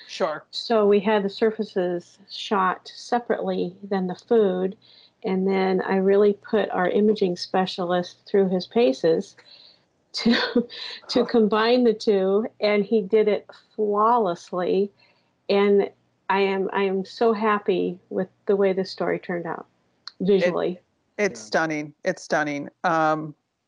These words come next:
Speaker 1: and John, do you wanna talk, uh, anything about the shoot itself or about the food or anything?
Speaker 3: Um, you know, it was,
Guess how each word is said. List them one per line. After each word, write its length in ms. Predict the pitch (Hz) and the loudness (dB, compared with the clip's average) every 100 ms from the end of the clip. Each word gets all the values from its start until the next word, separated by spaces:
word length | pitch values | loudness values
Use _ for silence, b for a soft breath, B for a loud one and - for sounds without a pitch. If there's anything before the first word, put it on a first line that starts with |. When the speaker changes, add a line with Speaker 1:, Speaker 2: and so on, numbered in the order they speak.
| _ - | _ 0
Speaker 1:
and 280 | 190 185 | 2 2
John, 260 | 180 202 202 | 2 2 2
do 100 | 202 | 2
you 80 | 202 | 2
wanna 240 | 196 180 | 2 0
talk, 340 | 175 202 175 196 | 0 -2 -2 -2
uh, 100 | - | -4
anything 340 | 185 185 196 | -4 -6 -4
about 300 | 180 175 165 | 0 0 -2
the 80 | 175 | -6
shoot 300 | - - 185 | -8 -2 -2
itself 480 | 180 - 190 202 208 - | -2 -2 2 2 0 0
or 360 | 180 185 165 - | 2 2 0 -2
about 300 | 180 180 175 | 0 0 -2
the 80 | |
food 340 | 170 202 208 208 | 0 2 4 2
or 120 | 147 | 0
anything? 500 | 180 196 233 226 233 _ b b b _ _ _ _ _ _ _ _ _ _ _ _ - - | -2 -4 -4 -4 -6 _ b b b _ _ _ _ _ _ _ _ _ _ _ _ -14 -2
Speaker 3:
Um, 640 | 156 151 151 147 147 139 135 _ _ | 2 2 2 -2 -8 -16 -20 _ _
you 140 | 147 160 | -18 -14
know, 240 | 151 147 | -12 -12
it 180 | 147 147 - | -12 -16 -16
was, 320 | 147 123 | -16 -16